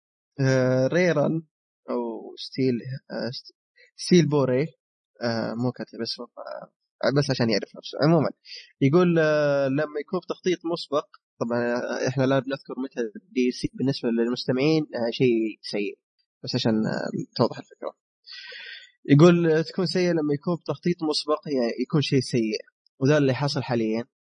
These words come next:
آه، كمثال، يعني، ب-، آه، بعطي مثال على اللي يقوله، زي ما ذكرنا، أساس كريد ولعب كثيرة. تعطي مثال، تقول إن اللعبة جاهزة، بالإضافة إن ال-، الإضافات جاهزة، لكن بقدمها لكم ب-،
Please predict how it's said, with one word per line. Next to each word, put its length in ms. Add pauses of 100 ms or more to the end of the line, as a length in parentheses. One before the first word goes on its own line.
آه، 200
كمثال، 500
يعني، 200
ب-، 100
آه، 400 (120)
بعطي 200
مثال 300
على 140
اللي 120
يقوله، 580
زي 140
ما 60
ذكرنا، 460
أساس 360
كريد 300 (600)
ولعب 260 (120)
كثيرة. 400 (480)
تعطي 260
مثال، 400 (840)
تقول 240
إن 120
اللعبة 640 (100)
جاهزة، 500 (480)
بالإضافة 380
إن 100
ال-، 500 (520)
الإضافات 500
جاهزة، 580 (340)
لكن 300
بقدمها 460
لكم 340
ب-، 580